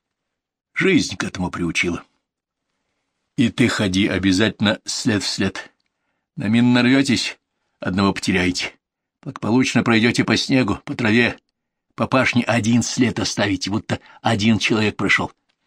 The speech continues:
Это тоже очень важно в тылу врага". До выхода на задание остались считанные часы.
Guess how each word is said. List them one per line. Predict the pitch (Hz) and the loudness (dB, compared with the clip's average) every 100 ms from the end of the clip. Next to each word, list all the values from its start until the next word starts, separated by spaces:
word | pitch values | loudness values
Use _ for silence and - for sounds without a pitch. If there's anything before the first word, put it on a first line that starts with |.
| _ - | _ -8
Это | 104 - | -6 -4
тоже | 92 92 | -2 0
очень | 95 - 92 | 0 -2 -2
важно | 87 87 90 | 0 0 0
в | 82 | -4
тылу | - 76 | -4 -6
врага". | 71 - - _ _ _ _ _ _ _ _ _ _ _ _ _ _ _ _ _ _ _ _ _ _ _ _ _ _ _ | -6 -12 -16 _ _ _ _ _ _ _ _ _ _ _ _ _ _ _ _ _ _ _ _ _ _ _ _ _ _ _
До | - 113 151 147 | -2 4 6 6
выхода | 165 220 165 127 | 4 4 4 4
на | 123 | 4
задание | 104 117 117 202 196 190 | 4 2 4 4 4 2
остались | - 113 - 156 165 147 | 0 -2 -2 0 2 2
считанные | - 147 143 147 151 | 2 0 0 0 0
часы. | - 143 - 104 95 | 0 -2 0 0 0